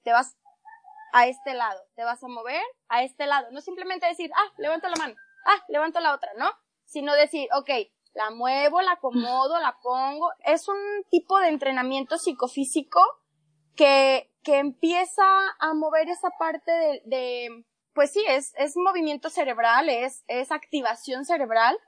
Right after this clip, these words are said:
que va ligado también a glándulas que segregan hormonas que también nos ayudan a equilibrar el sistema nervioso y endocrino, ¿no? Porque sabemos que también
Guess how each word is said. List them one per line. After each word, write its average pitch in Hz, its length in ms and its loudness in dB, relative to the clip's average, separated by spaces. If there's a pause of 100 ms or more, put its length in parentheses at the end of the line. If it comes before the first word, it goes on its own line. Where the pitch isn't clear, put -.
(440)
que 277 100 6
va 285 140 8
ligado 302 480 0
también 269 480 -6
a 269 80 -6
glándulas 294 800 -6
que 254 120 -8
segregan 262 440 -4
hormonas 254 580 -8
que 320 80 -8
también 277 380 -4
nos 320 180 -4
ayudan 262 320 -2
a 285 40 -8
equilibrar 247 680 4
el 262 100 0
sistema 247 480 -4
nervioso 226 460 -2
y 233 100 -4
endocrino, 240 580 0
¿no? 240 240 -8
Porque 233 240 -10
sabemos 233 460 -2
que 320 80 -10
también 294 460 -4